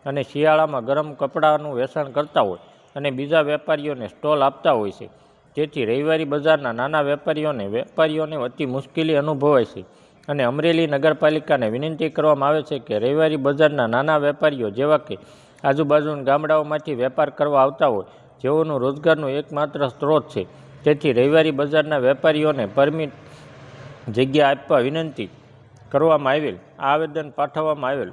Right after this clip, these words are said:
અબ્દુલભાઈ જાદવભાઈ, પ્રેમજીભાઈ, એ વી મકવાણા, મનીષ કે ચાવડા, નિલેશભાઈ ત્રિવેદી,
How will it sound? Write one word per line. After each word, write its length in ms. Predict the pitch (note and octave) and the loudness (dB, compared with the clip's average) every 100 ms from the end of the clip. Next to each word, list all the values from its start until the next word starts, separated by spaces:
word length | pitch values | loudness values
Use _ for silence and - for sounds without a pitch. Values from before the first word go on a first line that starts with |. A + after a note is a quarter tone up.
| - | -10
અબ્દુલભાઈ 580 | C3+ D3 D#3+ C3+ D#3 C#3+ | -10 -4 -4 2 2 2
જાદવભાઈ, 600 | B2+ D3 D#3 C#3 D3+ D#3 - _ _ | -2 -4 -4 -2 -4 -4 -12 _ _
પ્રેમજીભાઈ, 640 | - D3 D#3+ D3+ C#3+ D3+ C#3+ - - - - | -4 -4 -2 -4 2 2 2 -6 -20 -20 -6
એ 120 | D3 | -2
વી 100 | D3+ | -2
મકવાણા, 600 | C3 C3+ D#3+ D#3 D3+ D3+ D3+ - | -2 -4 0 2 2 -4 -10 -10
મનીષ 240 | A#2+ D#3 - | -8 -8 -8
કે 200 | D#3 C3+ | -6 -4
ચાવડા, 480 | C#3+ D3+ D#3 D3+ D3 - | 2 2 2 0 -2 -10
નિલેશભાઈ 460 | B2 D3+ C3 C#3 C#3 | -6 -4 -4 -2 -2
ત્રિવેદી, 540 | C3 D3+ D#3 D3 D#3 | -2 -4 -4 -4 -8